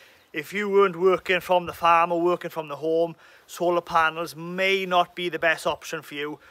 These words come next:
But if you're certainly working from home, you're running a lot of heavy electricity stuff, stuff like the honey melter, beeswax melter, extractors, all that kind of stuff, which uses a lot of electricity,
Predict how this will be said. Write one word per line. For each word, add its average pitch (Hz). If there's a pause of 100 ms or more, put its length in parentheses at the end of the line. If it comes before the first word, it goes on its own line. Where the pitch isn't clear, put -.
(200)
But 160
if 147
you're 151
certainly 185 (240)
working 180
from 160
home, 156 (100)
you're 147
running 160
a -
lot 165
of 160
heavy 165 (280)
electricity 160
stuff, - (320)
stuff -
like 143
the 143
honey 156
melter, 151 (520)
beeswax 160
melter, 151 (280)
extractors, 151
all 165
that 156
kind 151
of 139
stuff, 151 (140)
which 151
uses 165
a 156
lot 175
of 170
electricity, 156